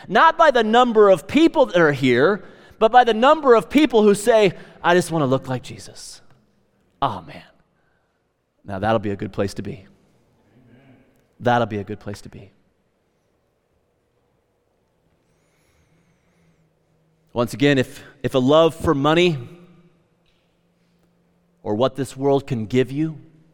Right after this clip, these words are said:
if that's the problem, and I believe we understand by the Bible the, the, the love for money, that it's the root of all evil. If, if the love, if a love for money is the problem, then contentment is the answer.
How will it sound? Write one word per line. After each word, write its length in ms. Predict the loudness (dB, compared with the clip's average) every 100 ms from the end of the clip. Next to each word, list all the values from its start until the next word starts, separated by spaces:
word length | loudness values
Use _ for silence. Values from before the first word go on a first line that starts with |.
| _ _ _ _ _ _ _ _ _ _ -16
if 100 | -4
that's 260 | -2 -2 -6
the 100 | -6
problem, 480 | 0 2 2 -2
and 80 | -2
I 60 | -4
believe 380 | -2 2 2 2
we 100 | 0
understand 420 | 0 -2 -2 0
by 120 | -2
the 100 | -2
Bible 380 | 0 0 0 -4
the, 160 | -6 -8
the, 160 | -6 -6 -8 -4
the 100 | 0
love 420 | 2 4 2 0
for 140 | -8 -4
money, 480 | -2 -2 -2 -4 -10 -20 _ _ _ _ _
that 120 | -2 0
it's 200 | 0 -2
the 120 | -2
root 240 | 2 2
of 100 | 2
all 220 | 2 2
evil. 200 | 2 2
If, 220 | 0 0 0
if 220 | -2 0
the 100 | 0
love, 520 | 2 4 2 0 -6
if 140 | -4 -2
a 40 |
love 360 | 2 4 4 0
for 160 | -4
money 400 | 0 2 4 4
is 160 | 2 0
the 80 | -4
problem, 560 | 0 2 2 0 -4
then 160 | -4 -4
contentment 720 | -4 -4 -4 -6 -4 -6 -2
is 180 | -2 -2
the 220 | -10 -10
answer. 380 | -12 -14 -20